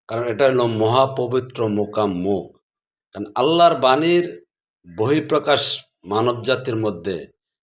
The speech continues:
একমাত্র এই রব্বানিগণের মুখ।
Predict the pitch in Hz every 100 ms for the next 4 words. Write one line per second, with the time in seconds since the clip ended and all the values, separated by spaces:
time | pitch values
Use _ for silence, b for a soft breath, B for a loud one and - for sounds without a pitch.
0 | - 107 - 127 131 131 160 147 113 _
1 | _ _ _ 120 110 104 98 120 113 113
2 | 98 98 90 90 107 90